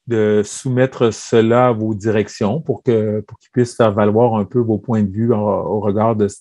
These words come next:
des, des, des, des problèmes que ça va causer, que, que ça va occasionner dans les milieux, tu sais.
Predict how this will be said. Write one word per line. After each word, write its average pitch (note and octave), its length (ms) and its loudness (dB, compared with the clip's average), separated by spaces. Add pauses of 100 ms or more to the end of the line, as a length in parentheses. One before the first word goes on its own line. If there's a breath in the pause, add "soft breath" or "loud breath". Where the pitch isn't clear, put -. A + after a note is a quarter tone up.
(100)
des, G#2 160 -2
des, G#2 360 -6
des, G2 260 -8 (380)
des A#2 60 2
problèmes B2+ 420 2
que A#2+ 100 -2
ça A#2 120 0
va G#2 100 2
causer, G#2+ 580 -2
que, G#2+ 220 0
que G#2 80 -10
ça G#2 120 0
va G#2 120 2
occasionner G#2+ 380 0
dans A#2+ 120 -2
les A2 100 -2
milieux, G#2 360 -2
tu - 160 -18
sais. - 40 -20